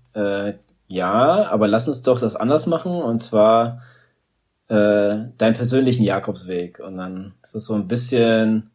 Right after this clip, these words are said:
dass er die Ziele anfährt mit dem Fahrrad, wo er, ja,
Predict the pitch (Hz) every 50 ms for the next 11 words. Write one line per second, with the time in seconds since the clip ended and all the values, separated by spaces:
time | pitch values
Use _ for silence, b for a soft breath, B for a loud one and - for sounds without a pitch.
0 | _ - - 101 104 110 104 95 98 98 98 92 - - - - - 143 151 156
1 | 151 147 139 131 - - 131 147 143 - - 131 127 127 127 123 123 123 - -
2 | - - _ - 123 117 117 - 127 123 127 123 117 113 113 110 110 - - _
3 | _ - 110 107 104 - - 101 101 101 101 98 101 98 101 104 - _ _ _
4 | _ _ _ _ _ _ _ _ _ _ - 92 90 - 92 92